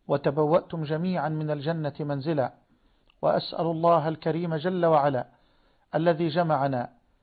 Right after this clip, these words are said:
في هذا الوقت الطيب المبارك على طاعته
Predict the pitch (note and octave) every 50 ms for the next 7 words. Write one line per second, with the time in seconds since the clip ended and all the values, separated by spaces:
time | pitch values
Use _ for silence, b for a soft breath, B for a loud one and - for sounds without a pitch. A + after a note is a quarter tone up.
0 | _ _ _ - - E3 D3+ D3+ F#3 F3+ D#3+ D#3 E3 D#3 D3+ F3 F3+ F3+ - -
1 | F#3 D#3+ - - - G3 G3+ F3+ E3+ D#3+ C#3+ D#3 D#3+ D#3 D#3+ D#3 C#3+ D#3+ E3+ F3
2 | F3 E3+ D#3 D3 C#3+ - E3 D3 C3+ E3+ D#3+ D#3+ D3+ C#3+ - F3 E3+ E3+ D3 C#3
3 | D3+ - D3+ C3+